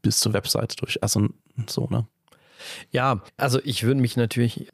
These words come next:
Speaker 2: nie anmaßen zu sagen, wir schaffen die Identität der Gebäude natürlich,
Speaker 1: Mhm.
Speaker 2: weil da gehört einfach wesentlich
Speaker 1: Ja.
Speaker 2: mehr dazu. Das ist zunächst die Architektur, aber das ist ja auch das, was das Gebäude ausmacht. Das ist die Nutzung des Gebäudes.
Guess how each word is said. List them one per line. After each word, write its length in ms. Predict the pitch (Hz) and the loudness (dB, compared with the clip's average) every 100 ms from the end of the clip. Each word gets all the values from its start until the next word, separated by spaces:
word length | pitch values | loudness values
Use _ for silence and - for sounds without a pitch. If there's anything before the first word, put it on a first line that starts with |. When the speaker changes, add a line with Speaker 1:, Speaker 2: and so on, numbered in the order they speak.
| - - | -4 2
Speaker 2:
nie 180 | 117 | 4
anmaßen 720 | 123 113 139 135 117 123 - 117 | 4 2 4 4 4 2 0 -2
zu 140 | - | 0
sagen, 360 | 107 110 117 98 | 2 4 2 2
wir 200 | 110 113 | 2 2
schaffen 360 | - 113 110 | 0 0 0
die 120 | 104 | 2
Identität 580 | 95 101 98 113 101 107 | 2 2 2 0 2 2
der 80 | 98 | 2
Gebäude 480 | 92 92 101 107 101 | 2 2 4 4 4
natürlich, 460 | 95 104 95 92 87 | 2 4 4 4 2
Speaker 1:
Mhm. 20 | |
Speaker 2:
weil 260 | 98 98 98 | 2 2 2
da 180 | 104 101 | 0 0
gehört 320 | 98 98 104 | 2 0 0
einfach 280 | - - 95 | 0 -2 -2
wesentlich 420 | 98 98 101 - - | 2 2 2 0 -2
Speaker 1:
Ja. 80 | |
Speaker 2:
mehr 140 | 87 107 | 0 2
dazu. 420 | 117 - - 117 | 0 0 0 2
Das 220 | 101 - | 0 -2
ist 160 | 98 - | -4 -4
zunächst 560 | - 101 98 101 - | 2 2 4 2 0
die 100 | 101 | -4
Architektur, 640 | - - - 98 - 113 113 | -4 -4 -6 -6 0 2 2
aber 160 | 104 | 2
das 240 | 101 90 - | -2 -4 -6
ist 140 | 104 | -4
ja 80 | 110 | -4
auch 100 | 104 | -4
das, 300 | - 98 - | -4 -4 -4
was 280 | 95 - - | -4 -6 -8
das 200 | - 95 | -4 -4
Gebäude 540 | - 95 95 101 98 98 _ _ _ | -2 0 2 2 0 -2 _ _ _
ausmacht. 840 | - 104 120 - 113 107 - - - | 0 0 2 2 2 2 -2 -8 -4
Das 200 | 101 - | -2 -2
ist 140 | 107 | -2
die 80 | 107 | 4
Nutzung 400 | 107 104 - 104 | 4 4 2 2
des 160 | 90 - | 0 -2
Gebäudes. 320 | 98 - 87 | 0 2 4